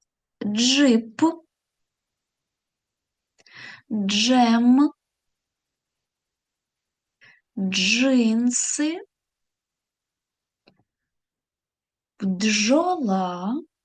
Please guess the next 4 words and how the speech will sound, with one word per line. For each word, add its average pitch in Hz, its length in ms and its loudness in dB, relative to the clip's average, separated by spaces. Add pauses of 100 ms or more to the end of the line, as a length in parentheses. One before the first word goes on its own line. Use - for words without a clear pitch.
(2000)
джерело. 214 1300 0 (1800)
Запишемо 370 1040 -2
ці 254 460 0
слова. 196 760 -4